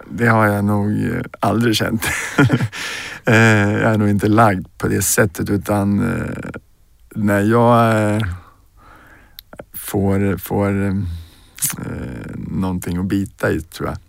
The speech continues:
så ser jag bara möjligheter och, eh, är s-, väldigt sugen, tror jag. Jag, jag går igång på alla cylindrar och, eh, då är jag nog som en stridsvagn, tror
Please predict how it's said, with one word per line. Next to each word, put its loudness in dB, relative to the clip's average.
så -4
ser 0
jag 0
bara -2
möjligheter -2
och, -8
eh, -8
är 0
s-, -2
väldigt 0
sugen, -2
tror -14
jag. -18
Jag, -4
jag -2
går 0
igång 0
på -6
alla -2
cylindrar -4
och, -8
eh, -4
då 2
är 6
jag 6
nog 0
som -4
en 0
stridsvagn, -4
tror -14